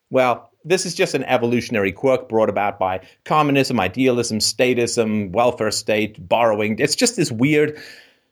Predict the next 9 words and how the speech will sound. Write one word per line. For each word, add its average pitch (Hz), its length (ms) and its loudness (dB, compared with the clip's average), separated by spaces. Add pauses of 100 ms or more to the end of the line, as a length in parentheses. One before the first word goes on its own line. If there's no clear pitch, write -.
(440)
biological 147 560 2
backwater 110 680 0
that 101 240 -2
can't 120 300 -2
po-, - 480 -8 (160)
<laughs> - 80 -20
can't - 380 0
possibly 117 520 -4
continue. 101 540 -2